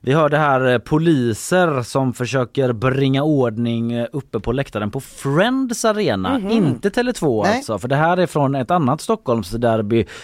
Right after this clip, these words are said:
Speaker 1: från förra året mellan A I K och Hammarby, där, eh, man, eh, ingrep och där det också föll en dom nu i veckan mot, eh, sex, eh, personer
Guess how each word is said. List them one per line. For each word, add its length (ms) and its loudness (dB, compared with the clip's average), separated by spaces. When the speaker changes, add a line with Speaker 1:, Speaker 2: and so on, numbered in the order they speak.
Speaker 1:
från 160 -2
förra 420 0
året 340 2
mellan 220 0
A 140 2
I 60 0
K 120 -4
och 80 -2
Hammarby, 640 2
där, 600 0
eh, 80 -2
man, 640 0
eh, 300 -2
ingrep 520 0
och 60 0
där 100 2
det 100 0
också 580 0
föll 360 0
en 220 -2
dom 560 2
nu 320 0
i 100 -4
veckan 600 -2
mot, 520 -2
eh, 300 0
sex, 500 -6
eh, 180 0
personer 720 0